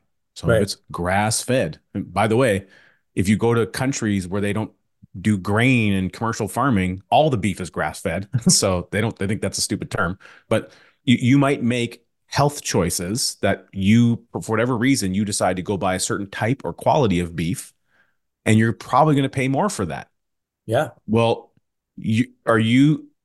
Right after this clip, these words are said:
Speaker 1: are you wrong or silly for going to pay more for the beef that you want from a different store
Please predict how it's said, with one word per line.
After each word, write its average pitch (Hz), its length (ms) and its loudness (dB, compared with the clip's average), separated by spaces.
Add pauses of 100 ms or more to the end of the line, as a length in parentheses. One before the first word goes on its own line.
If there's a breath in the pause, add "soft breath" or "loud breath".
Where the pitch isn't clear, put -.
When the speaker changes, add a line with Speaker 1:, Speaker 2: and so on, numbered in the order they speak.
(220)
Speaker 1:
are 117 160 2
you 139 480 2
wrong 123 460 0
or 113 120 -2
silly 131 440 -4
for 120 180 -8
going 117 440 -2
to - 100 -12
pay 120 200 -2
more 113 340 2
for - 160 -8
the 101 100 -6
beef 110 300 -2
that - 200 -4
you 107 100 0
want 92 460 -2
from 101 160 -4
a 101 40 -4
different 113 600 -4
store 117 880 0